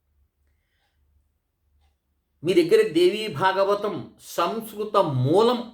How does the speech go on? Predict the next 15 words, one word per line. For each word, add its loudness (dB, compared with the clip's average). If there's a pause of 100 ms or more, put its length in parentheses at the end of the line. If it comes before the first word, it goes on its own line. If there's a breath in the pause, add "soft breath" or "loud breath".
ఉంటే, 0 (1400)
ఎందుకంటే 2
ఈ -6
రోజుల్లో 2
మనకు -2
అన్ని -2
వచన -2
రూపంలో 0
దొరుకుతూ -2
ఉన్నాయి. -4 (1040)
ఈ 0
వచన 4
రూపంలో 0
దొరికేటటువంటి -2
వాటిలో -2